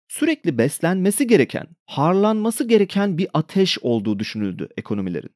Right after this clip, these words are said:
Sınırsız isteklerimizin karşısında ve yalnızca sınırlı iş güçlerimizle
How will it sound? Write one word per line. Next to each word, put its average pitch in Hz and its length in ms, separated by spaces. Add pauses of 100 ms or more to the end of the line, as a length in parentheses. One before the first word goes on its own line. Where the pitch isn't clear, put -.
(220)
Sınırsız 269 680
isteklerimizin 190 760
karşısında 123 760
ve 120 80
yalnızca 127 600
sınırlı 131 520
iş - 200
güçlerimizle 151 840